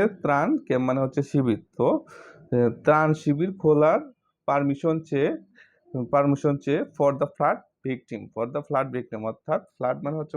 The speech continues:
বন্যা, ভিকটিম মানে শিকার, বন্যার শিকার আক্রান্ত লোকের জন্য কি করতে হবে, ত্রাণ শিবির খোলার পারমিশন চেয়ে একটা আবেদনপত্র লিখো,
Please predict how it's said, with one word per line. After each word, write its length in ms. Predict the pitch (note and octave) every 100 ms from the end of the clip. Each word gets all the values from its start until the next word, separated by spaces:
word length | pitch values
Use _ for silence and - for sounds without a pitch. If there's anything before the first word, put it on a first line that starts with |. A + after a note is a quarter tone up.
| C#3
বন্যা, 220 | C#3 C#3 C#3
ভিকটিম 260 | B2+ - C3 B2+
মানে 140 | B2+ -
শিকার, 280 | B2+ - C#3 C3+
বন্যার 340 | C#3+ C#3+ C#3 -
শিকার 320 | C#3+ C3+ C3+ C3
আক্রান্ত 300 | B2+ B2+ B2+ A#2+
লোকের 280 | C3 - C3+ -
জন্য 220 | A2+ A2 A#2+ A#3+ - _ _ _
কি 80 | C#3+ D#3
করতে 240 | D#3 - D3
হবে, 200 | C#3+ G#3 F4+ - _ _
ত্রাণ 260 | D#3+ D#3+ F3 A#3 - _
শিবির 380 | C#3 C3+ D3 F#3+ B3+ _ _ _
খোলার 320 | - C#3+ D3 D3+ C#3
পারমিশন 400 | C3+ C3 C#3 C3+
চেয়ে 180 | - D3+ D4+
একটা 140 | G#2 C3+ B2+
আবেদনপত্র 560 | C3+ C3 B2+ A#2+ - C#3 C#4+ - C3+
লিখো, 260 | B2+ G#2+